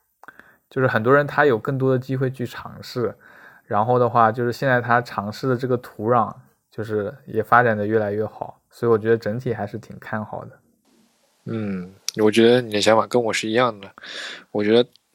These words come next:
Speaker 2: 随着这个时代越来越进步，就是技术越来越成熟，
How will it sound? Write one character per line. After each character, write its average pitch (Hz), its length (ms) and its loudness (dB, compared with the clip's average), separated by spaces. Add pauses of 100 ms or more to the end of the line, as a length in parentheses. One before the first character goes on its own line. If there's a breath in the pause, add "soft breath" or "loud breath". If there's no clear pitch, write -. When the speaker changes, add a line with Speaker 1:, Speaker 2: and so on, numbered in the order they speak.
(160)
Speaker 2:
随 - 240 -2
着 135 120 6
这 135 100 0
个 135 100 0
时 123 220 -2
代 135 160 4
越 135 140 2
来 127 60 0
越 135 120 -2
进 143 260 -10
步， 104 220 -10
就 98 140 -8
是 107 240 -10
技 127 160 -8
术 117 400 -6
越 135 80 0
来 120 100 0
越 117 140 0
成 107 280 -8
熟， 90 220 -12